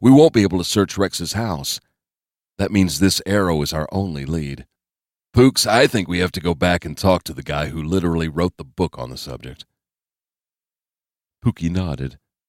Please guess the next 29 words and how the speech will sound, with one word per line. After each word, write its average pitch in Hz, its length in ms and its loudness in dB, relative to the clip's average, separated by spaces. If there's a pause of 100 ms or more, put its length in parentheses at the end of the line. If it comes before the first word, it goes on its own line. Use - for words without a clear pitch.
(240)
He 123 120 0
reached 123 360 2
into 104 220 -2
his 104 160 -2
wallet 80 400 0
and 85 120 0
pulled 90 200 -2
out 78 140 0
a 87 40 0
white 85 340 -2
business 78 380 -8
card. 64 340 -10 (560)
There 80 100 -4
was 71 120 -4
nothing 98 320 0
on 90 160 0
it 60 120 -14
but 76 120 -2
a 78 40 -6
phone 73 280 -6
number. 62 360 -12 (760)
He - 120 -8
called, 67 440 -2 (420)
then 104 140 2
waited 104 300 2
for 80 120 -10
someone 73 300 -4
to 85 140 -6
answer. 76 460 -6